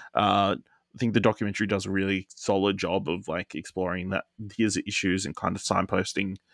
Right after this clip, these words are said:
different things, uh, as they were documenting it that kind of, you know, make sense once his diagnosis is kind of revealed and that kind of stuff. Um,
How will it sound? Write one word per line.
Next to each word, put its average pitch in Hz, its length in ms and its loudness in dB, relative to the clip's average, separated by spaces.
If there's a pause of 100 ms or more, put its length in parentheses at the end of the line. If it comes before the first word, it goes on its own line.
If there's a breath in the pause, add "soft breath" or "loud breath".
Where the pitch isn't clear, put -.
(400 loud breath)
different 120 320 4
things, 104 340 2
uh, 92 360 4 (920)
as 117 180 2
they 117 60 6
were 107 120 4
documenting 95 600 -4
it 82 80 -8 (120)
that 92 160 -8
kind 85 200 -8
of, 92 360 -12
you 73 100 -10
know, 82 220 -10
make 107 180 2
sense 90 300 -4
once - 400 -2 (240)
his 101 100 2
diagnosis 90 520 0
is - 40 -8
kind 82 180 -4
of 90 80 -6
revealed 90 320 0
and 95 140 -2
that - 100 -8
kind 87 120 -2
of - 60 -6
stuff. - 260 0 (500 loud breath)
Um, 87 480 0